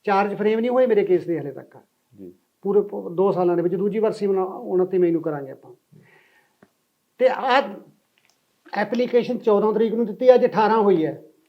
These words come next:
Speaker 2: ਜੀ।
Speaker 1: ਹਸਪਤਾਲ ਦੇ ਵਿੱਚ ਪ੍ਰਸ਼ਾਸਨ ਮੇਰੇ ਮਗਰ ਵਗ ਗਿਆ
Speaker 2: ਹੂੰ।
Speaker 1: ਵੀ ਮੁੰਡਾ ਗਲਤ ਤਰੀਕੇ ਨਾਲ ਜੰਮੀ ਜਾਂਦਾ ਹੈ। ਦੱਸੋ ਕੀ ਮਾਸੂਮ ਨੇ ਖਾ ਲਿਆ ਇਹਨਾਂ ਦਾ,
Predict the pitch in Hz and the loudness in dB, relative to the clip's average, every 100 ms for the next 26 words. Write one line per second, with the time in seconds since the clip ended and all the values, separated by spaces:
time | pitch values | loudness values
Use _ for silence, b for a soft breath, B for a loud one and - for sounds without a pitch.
0 | 110 98 90 _ _ _ - 269 262 233 | -20 -20 -20 _ _ _ 0 2 2 0
1 | 233 220 214 214 208 196 208 202 214 214 | 2 4 2 2 -2 0 2 2 2 4
2 | 208 202 190 180 139 143 127 - _ - | 4 4 2 0 -2 -8 -12 -20 _ -20
3 | - _ _ _ _ _ _ 202 220 208 | -20 _ _ _ _ _ _ -4 2 4
4 | 202 196 226 214 240 202 208 196 190 185 | 6 4 2 0 -2 2 2 4 4 4
5 | 165 151 - - _ _ _ _ _ _ | 4 -2 -10 -20 _ _ _ _ _ _
6 | _ _ _ _ _ _ _ _ _ _ | _ _ _ _ _ _ _ _ _ _
7 | _ _ _ _ _ _ _ _ _ - | _ _ _ _ _ _ _ _ _ -20
8 | 156 190 185 - _ _ _ _ _ _ | -14 -12 -12 -14 _ _ _ _ _ _
9 | _ _ _ _ _ _ _ _ _ _ | _ _ _ _ _ _ _ _ _ _
10 | - 202 202 - 196 202 202 185 190 208 | -4 0 0 -2 -2 0 0 0 0 0
11 | 233 220 | -2 -6